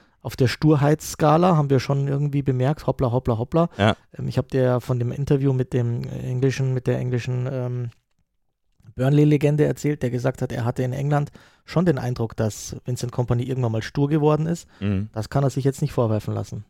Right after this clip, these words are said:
Speaker 2: Nee, nee, überhaupt gar nicht. Also wie gesagt, wir haben es auch hier kurz bemerkt bei diesen vier, fünf Spielen, wo es dann Frankfurt, Leverkusen, Aston Villa, äh, Barcelona, wo es dann schon ein bisschen aussah, hey,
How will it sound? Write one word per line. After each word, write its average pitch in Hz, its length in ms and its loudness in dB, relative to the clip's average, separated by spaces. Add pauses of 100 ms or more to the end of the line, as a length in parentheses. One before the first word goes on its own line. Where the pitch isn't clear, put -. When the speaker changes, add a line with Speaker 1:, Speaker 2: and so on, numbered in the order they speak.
(160)
Speaker 2:
Nee, 156 160 4
nee, 110 80 0
überhaupt 85 380 -2
gar 117 120 2
nicht. 98 80 -2
Also 101 140 0
wie 123 60 4
gesagt, 123 180 0
wir 107 80 4
haben 113 80 4
es 120 80 -2
auch 127 160 2
hier 147 120 4
kurz 143 280 0
bemerkt 127 380 4
bei 120 100 4
diesen 110 240 2
vier, 123 160 4
fünf 117 180 -2
Spielen, 123 360 2
wo 107 100 4
es 107 100 -2
dann 104 240 0 (520)
Frankfurt, 110 580 2
Leverkusen, 104 640 2
Aston 98 320 0
Villa, 101 560 4
äh, - 20 2
Barcelona, 107 560 4
wo 107 60 2
es 104 100 -2
dann 104 240 0
schon 113 180 2
ein 110 40 2
bisschen 110 240 2
aussah, 110 500 4
hey, 107 200 2